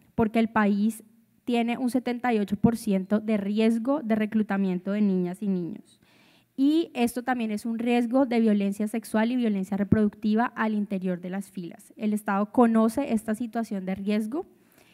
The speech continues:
y debe implementar medidas para prevenir que esto suceda y fortalecer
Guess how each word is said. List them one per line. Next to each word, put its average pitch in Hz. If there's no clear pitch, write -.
y 262
debe 233
implementar 233
medidas 220
para 202
prevenir 202
que 226
esto 202
suceda 226
y 247
fortalecer 214